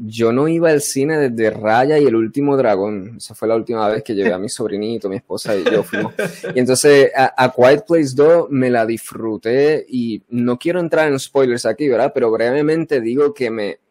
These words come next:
gustó inclusive más que la primera parte.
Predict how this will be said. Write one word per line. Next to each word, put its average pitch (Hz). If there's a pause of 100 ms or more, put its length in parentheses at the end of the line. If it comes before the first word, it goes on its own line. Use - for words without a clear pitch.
gustó 123
inclusive 127
más 127
que -
la 117
primera 98
parte. -